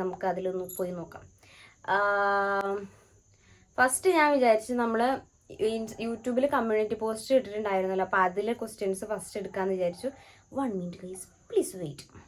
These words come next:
സ്റ്റാർട്ട് ചെയ്താലോ? ആ, ഫസ്റ്റത്തെ ഒരു ക്വസ്റ്റ്യൻ എന്താന്ന് വെച്ചാൽ നമ്മളെല്ലാ ക്യു ആൻഡ് വീഡിയോയിലും ചെയ്യണ ക്വസ്റ്റ്യൻ ആണ്, എൻ്റെ പ്ലേസ് എവിടെയാന്നുള്ളത്. ഞാൻ മലപ്പുറം, മലപ്പുറമാണ് കേട്ടോ,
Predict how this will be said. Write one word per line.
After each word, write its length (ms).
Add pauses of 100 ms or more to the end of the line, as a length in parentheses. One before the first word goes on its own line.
(960)
സ്റ്റാർട്ട് 320
ചെയ്താലോ? 300 (1300)
ആ, 40 (400)
ഫസ്റ്റത്തെ 540
ഒരു 120
ക്വസ്റ്റ്യൻ 400
എന്താന്ന് 340
വെച്ചാൽ 260 (640)
നമ്മളെല്ലാ 760 (120)
ക്യു 180
ആൻഡ് 240
വീഡിയോയിലും 460
ചെയ്യണ 300
ക്വസ്റ്റ്യൻ 420
ആണ്, 120 (140)
എൻ്റെ 240
പ്ലേസ് 340 (100)
എവിടെയാന്നുള്ളത്. 600 (500)
ഞാൻ 160 (680)
മലപ്പുറം, 460 (200)
മലപ്പുറമാണ് 560
കേട്ടോ, 160